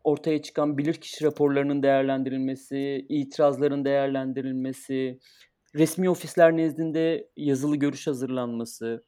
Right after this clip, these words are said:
itirazların hazırlanması, e, hükümsüzlük davalarına görüş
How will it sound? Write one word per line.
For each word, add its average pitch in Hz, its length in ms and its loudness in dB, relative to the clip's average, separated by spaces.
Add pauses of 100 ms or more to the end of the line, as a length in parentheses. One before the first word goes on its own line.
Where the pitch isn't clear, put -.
itirazların 139 720 2
hazırlanması, 117 960 -4 (920)
e, - 100 -8 (460)
hükümsüzlük 151 580 -6
davalarına 147 640 6
görüş 135 520 -2